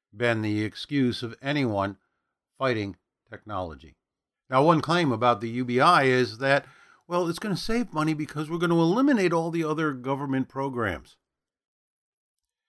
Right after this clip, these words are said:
Tell that to someone who's collecting fifteen hundred bucks or twelve hundred bucks a month from Social Security, and they have Medicaid,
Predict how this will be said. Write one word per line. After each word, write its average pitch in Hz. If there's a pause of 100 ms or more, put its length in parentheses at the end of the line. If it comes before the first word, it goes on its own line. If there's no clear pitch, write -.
(420)
Tell 269
that 220
to 156
someone 160
who's 139 (720)
collecting 139
fifteen 147
hundred 131
bucks 135
or 110
twelve 143
hundred 131
bucks 127
a 127
month 127
from 110
Social 131
Security, 139 (520)
and 107
they 107
have 117
Medicaid, 127